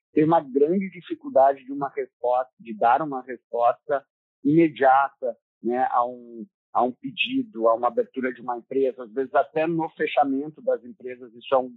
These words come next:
grande dificultador, né, da gente dar baixa no C N P J. É, eu, eu penso a respeito disso, é, que esse engessamento,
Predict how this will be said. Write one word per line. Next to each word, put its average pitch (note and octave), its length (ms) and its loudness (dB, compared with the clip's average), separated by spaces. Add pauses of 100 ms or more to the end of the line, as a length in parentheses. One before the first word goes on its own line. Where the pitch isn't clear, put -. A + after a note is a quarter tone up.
(140)
grande B2+ 680 0 (500)
dificultador, A#2+ 1080 0
né, A2+ 200 -6
da A#2+ 120 -8
gente - 280 -14
dar A#2+ 200 2
baixa - 440 2
no A#2+ 240 -8
C A2+ 120 0
N A2+ 120 -6
P - 60 -20 (300)
J. A#2+ 640 2 (600)
É, A#2+ 420 2 (320)
eu, F3 320 2 (120)
eu D#3 260 -8
penso C#3+ 480 -2
a B2+ 60 4
respeito A#2+ 500 -12
disso, B2 560 -6 (760)
é, C3 300 4
que C#3 140 6
esse D3 180 2
engessamento, C3+ 1120 0